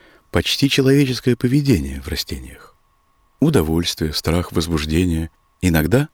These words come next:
даже привязанность. А в книге «Тайная жизнь растений»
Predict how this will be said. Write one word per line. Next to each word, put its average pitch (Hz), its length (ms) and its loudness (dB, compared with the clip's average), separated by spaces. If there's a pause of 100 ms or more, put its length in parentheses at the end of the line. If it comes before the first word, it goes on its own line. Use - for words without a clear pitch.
даже 90 240 0
привязанность. - 840 -6 (1400)
А 90 120 -2
в - 60 -6
книге 113 300 2
«Тайная 95 440 2
жизнь 87 280 0
растений» 117 520 2